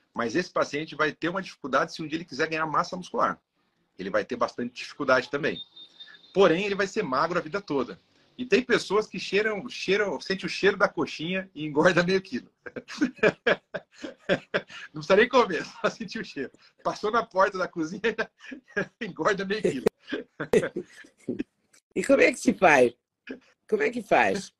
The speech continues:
Speaker 1: Aí a gente tem
Speaker 2: Eu conheço as
Speaker 1: que trabalhar
Speaker 2: pessoas que engordam só de olhar assim, a comida.
Speaker 1: É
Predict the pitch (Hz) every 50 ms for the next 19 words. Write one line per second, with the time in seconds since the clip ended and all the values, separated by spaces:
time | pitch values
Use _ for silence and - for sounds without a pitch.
0 | _ _ _ _ _ _ _ - 135 151 180 190 156 170 180 170 - - 185 180
1 | 139 123 139 151 165 170 170 147 185 170 160 160 165 165 160 - 185 175 170 147
2 | - - 175 165 156 143 165 170 170 175 143 156 156 156 - - 143 160 160 160
3 | 160 147 143 139 131 123 117 117 107 - - 120 113 98 101 120 127 120 107 95
4 | 87 - - 139